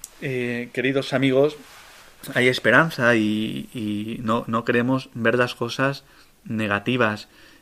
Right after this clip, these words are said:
eh, pero sí, co-, sí, sí tal y como son, y simplemente nos planteamos la pregunta. Esos autores que han hablado de siglos an-, de hace mucho, hemos visto incluso hace dos siglos, el siglo pasado, eh, ¿se equivocaban o no?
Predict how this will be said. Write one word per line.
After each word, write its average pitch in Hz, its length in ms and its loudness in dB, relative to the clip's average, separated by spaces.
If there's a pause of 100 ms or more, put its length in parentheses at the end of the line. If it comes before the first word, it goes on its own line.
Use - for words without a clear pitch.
(160)
eh, 104 460 -4 (260)
pero 113 180 2
sí, 185 160 -4
co-, 139 340 -2
sí, 143 260 -4
sí - 380 -8
tal 160 180 4
y 131 40 2
como 117 200 -2
son, 196 140 -4
y 160 40 -2
simplemente 180 360 -4
nos 147 140 -2
planteamos 113 640 -2
la 117 140 -6
pregunta. 110 520 -4 (440)
Esos - 240 -4
autores 143 400 4
que - 100 -6
han 127 60 0
hablado 117 440 2 (580)
de 107 640 -6 (360)
siglos 117 420 -8
an-, 110 260 -8 (180)
de - 100 -16
hace 113 160 -8
mucho, 113 440 -6 (400)
hemos 117 240 -12
visto 117 320 -6
incluso 113 340 -10
hace 104 160 -10
dos 113 220 -12
siglos, 139 500 -6 (560)
el 110 120 -16
siglo 107 320 -8
pasado, 127 580 -4 (680)
eh, 120 220 -2
¿se - 140 -4
equivocaban 135 600 2
o 113 60 0
no? 113 200 -4